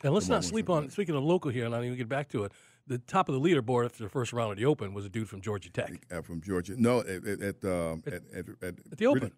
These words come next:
Speaker 2: at British Open?
Speaker 1: Yeah.
Speaker 2: At G-, Georgia.
Speaker 1: I think it's Georgia
Speaker 2: He, he,
Speaker 1: Tech.
Speaker 2: he, I think,
Speaker 1: I'm pretty
Speaker 2: I
Speaker 1: sure it's
Speaker 2: think,
Speaker 1: Georgia Tech.
Speaker 2: I, I think, I think Harmon's from Georgia. Uh,
Speaker 1: Not
Speaker 2: he,
Speaker 1: Harmon. I'm talking about the, the kid who was leading after the first round, who with the longer name, who I can't pronounce. He's from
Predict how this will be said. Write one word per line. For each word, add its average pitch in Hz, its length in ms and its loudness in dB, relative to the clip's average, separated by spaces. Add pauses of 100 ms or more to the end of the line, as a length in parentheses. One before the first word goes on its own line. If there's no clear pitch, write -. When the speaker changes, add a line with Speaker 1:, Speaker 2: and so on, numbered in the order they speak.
(140)
Speaker 2:
at 95 100 -6
British 127 240 2
Open? 147 280 -2
Speaker 1:
Yeah. 247 140 8
Speaker 2:
At - 120 -2
G-, - 60 -20
Georgia. 190 380 2 (580)
Speaker 1:
I 180 60 -2
think 220 140 2
it's 175 80 -2
Georgia 190 260 4
Speaker 2:
He, - 20 0
he, 123 60 4
Speaker 1:
Tech. 233 140 6
Speaker 2:
he, 123 60 2
I - 140 -12
think, - 100 -4
Speaker 1:
I'm 226 160 8
pretty 254 200 4
Speaker 2:
I 233 40 4
Speaker 1:
sure 254 100 6
it's 208 80 2
Speaker 2:
think, - 20 -2
Speaker 1:
Georgia 196 240 4
Tech. 147 300 0
Speaker 2:
I, 95 60 -8
I - 20 -8
think, 120 220 -2
I 120 40 -2
think 120 180 0
Harmon's 104 260 0
from 67 140 -12
Georgia. 87 320 -4 (480)
Uh, 90 240 2
Speaker 1:
Not 214 100 6
Speaker 2:
he, - 40 6
Speaker 1:
Harmon. 165 440 6
I'm 156 100 -4
talking 185 140 4
about 156 120 2
the, - 160 -10
the 135 80 -8
kid 220 180 4
who 190 60 2
was 147 140 2
leading 175 380 0
after 143 200 -2
the 127 80 -4
first 143 280 0
round, 135 260 2
who 120 40 -4
with 113 120 -6
the 120 60 -4
longer 123 340 0
name, 117 240 -2
who 113 120 -4
I 101 80 -6
can't 101 220 -14
pronounce. 98 400 -12 (1080)
He's 139 180 -2
from 165 460 2